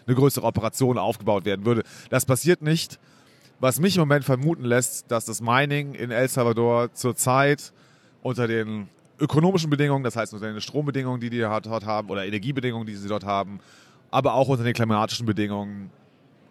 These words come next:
anscheinend nicht absolut lohnenswert ist. Das wäre mein Fazit jetzt daraus.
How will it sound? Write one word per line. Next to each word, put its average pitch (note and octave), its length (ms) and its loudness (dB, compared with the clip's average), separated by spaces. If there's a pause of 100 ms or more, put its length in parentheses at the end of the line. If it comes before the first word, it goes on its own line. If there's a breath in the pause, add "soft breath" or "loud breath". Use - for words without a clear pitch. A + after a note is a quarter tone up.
(300)
anscheinend B2 640 -2
nicht - 580 -6 (560)
absolut B2+ 380 0
lohnenswert G2 460 -8
ist. - 240 -16 (160)
Das - 120 -12
wäre B2 120 0
mein A2 260 -2
Fazit G2 360 -4
jetzt F2+ 200 -18
daraus. F2 320 -20